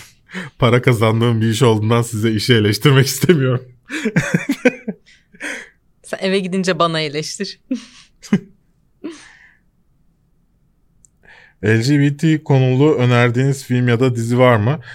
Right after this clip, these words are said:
Speaker 1: Benim yakın dönemde izlediğim en iyi film And Then We Dance'di.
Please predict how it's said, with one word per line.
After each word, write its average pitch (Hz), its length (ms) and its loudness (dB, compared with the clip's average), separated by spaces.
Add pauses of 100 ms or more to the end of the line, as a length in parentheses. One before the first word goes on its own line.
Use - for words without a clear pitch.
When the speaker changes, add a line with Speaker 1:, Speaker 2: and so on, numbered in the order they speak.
(180)
Speaker 1:
Benim 156 240 4
yakın 160 340 2
dönemde 135 400 4
izlediğim 127 480 0
en 131 140 2
iyi 113 140 2
film 160 360 -2
And 123 240 0
Then 131 160 2
We 120 240 -2
Dance'di. 110 600 -2